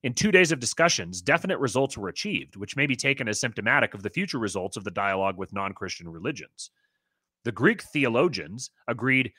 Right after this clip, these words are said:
to review their liturgical texts in terms of improving references to Jews and Judaism where they are found to be negative or hostile.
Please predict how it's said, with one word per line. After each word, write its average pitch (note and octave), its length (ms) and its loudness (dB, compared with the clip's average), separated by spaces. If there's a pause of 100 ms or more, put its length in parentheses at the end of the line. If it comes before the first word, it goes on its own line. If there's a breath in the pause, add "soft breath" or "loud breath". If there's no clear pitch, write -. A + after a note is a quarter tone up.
(160 soft breath)
to D3 120 0
review D3 320 0
their F3 200 2
liturgical D#3+ 540 0
texts - 360 -6
in A2 80 -8
terms C#3 300 -2
of A#2+ 100 -2
improving C#3 460 2
references B2 500 0
to G2 100 -12
Jews A#2 320 0
and G2+ 100 -8
Judaism G2 500 -2
where G2+ 120 -2
they A2 100 2
are F#2+ 80 0
found C#3+ 240 0
to B2+ 60 -4
be G2 80 -4
negative G2+ 360 0
or E2 80 -8
hostile. - 500 -2